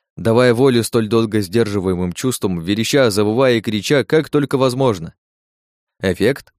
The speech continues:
превзошёл все ожидания. От испуга половина попугаев чуть не подавилась зёрнышками, сразу понеся потери в этом бою. Остальные резко облегчились от испуга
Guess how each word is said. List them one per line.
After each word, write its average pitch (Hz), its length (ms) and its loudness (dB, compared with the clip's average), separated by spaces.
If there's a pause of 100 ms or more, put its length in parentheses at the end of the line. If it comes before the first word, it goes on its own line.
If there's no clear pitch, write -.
(100)
превзошёл 127 640 2
все 110 240 0
ожидания. 98 640 -2 (320)
От 110 180 0
испуга 143 400 0
половина 135 400 2
попугаев 139 580 0 (140)
чуть 160 220 -4
не 160 60 -2
подавилась 143 520 2
зёрнышками, 123 640 -2 (100)
сразу 127 380 0
понеся 107 380 0
потери 113 340 0
в 101 60 0
этом 101 280 -2
бою. 98 300 -2 (240)
Остальные 113 580 2
резко 120 300 2
облегчились 117 540 -2
от 110 120 -4
испуга 101 440 -4